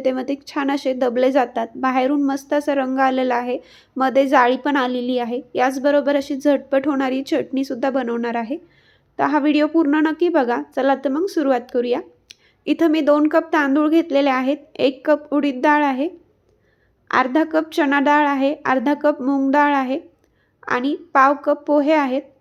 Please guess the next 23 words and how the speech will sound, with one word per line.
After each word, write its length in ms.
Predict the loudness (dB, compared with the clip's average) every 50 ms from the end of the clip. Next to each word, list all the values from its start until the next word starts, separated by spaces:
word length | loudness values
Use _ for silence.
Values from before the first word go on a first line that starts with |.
| -14
एक 320 | -4 0 0 0 0 -2 -4
चमचा 320 | -2 -2 -2 0 -2 0 0
मेथीचे 440 | 0 0 0 0 0 -2 0 0 0
दाणे 320 | 0 0 0 0 -2 0
घ्यायचे 340 | 0 0 0 0 -2 -4 -6
आहेत. 220 | -6 -6 -6 -8 -10 -12 _ _ _ _ _ _ _ _ _ _ _ _ _ _ _ _ _ _ _ _ _ _ _ _ _ _ _ _ _ _ _ _ _ _ _ _ _ _ _ _ _ -2
या 180 | 0 2 2
प्रमाणामध्ये 720 | 2 2 2 2 2 2 2 2 0 0 0 2 2 2 2
चार 240 | 2 2 2 2 0 -2
ते 60 | -2
पाच 280 | 0 0 -2 0 0
लोकांना 420 | 0 0 0 0 0 -2 0 0 -2
अप्पे 280 | -2 -2 0 0 0 0
पुरेसे 480 | 0 -2 -2 0 0 -2 -2 -2 -2
होतात. 360 | 0 2 0 0 0 -2 -4 -4 -6 -8
तुम्हाला 280 | -4 -4 -2 0 0 -2
जर 120 | -2 -2
जास्त 340 | -2 -2 -2 -2 -2 -2 -2
लोकांसाठी 580 | 0 0 0 0 0 -2 0 0 0 0 0 -2
बनवायचं 460 | -2 -2 -2 -2 -4 -4 -2 -4 -4
असेल 280 | -4 -4 -4 -6 -4 -2
तर 40 | -2
याचं 300 | -2 -2 -2 -2 -4